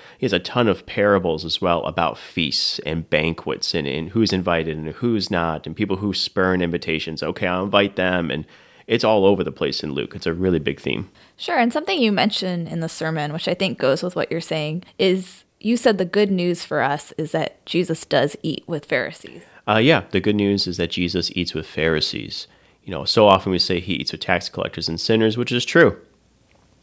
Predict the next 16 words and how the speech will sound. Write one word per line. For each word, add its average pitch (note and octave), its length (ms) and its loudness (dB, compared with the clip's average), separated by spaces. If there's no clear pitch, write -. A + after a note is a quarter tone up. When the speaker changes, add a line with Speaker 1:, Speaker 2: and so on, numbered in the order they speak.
Speaker 1:
But G2 100 0
Jesus G#2 420 2
even G#2+ 300 4
eats - 220 0
with F#2 80 -8
the - 100 -6
people F2+ 440 0
in E2+ 60 0
our E2+ 140 2
lives E2 300 0
that D#2+ 160 -2
we, E2+ 260 2
uh, D#2 200 0
may F#2 200 6
not E2 240 6
like, D2+ 360 0